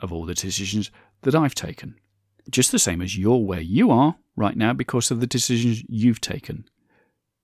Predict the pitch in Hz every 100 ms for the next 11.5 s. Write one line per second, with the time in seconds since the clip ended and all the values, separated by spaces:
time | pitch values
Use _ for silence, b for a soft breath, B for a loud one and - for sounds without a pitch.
0 | _ _ _ - - 131 165 190 - 202
1 | 196 185 190 - 208 - - _ _ _
2 | _ _ - 127 127 117 - - 110 123
3 | 120 107 98 110 101 - 92 92 87 101
4 | - 104 92 - - - - 123 95 90
5 | - 87 - 85 - 73 76 - - -
6 | _ _ _ _ _ _ - 127 170 -
7 | 139 123 80 80 92 131 151 98 - -
8 | 87 - 95 - - - - _ _ _
9 | - 160 190 180 - 226 247 127 92 90
10 | _ _ - - 87 - 92 87 87 -
11 | - 82 78 80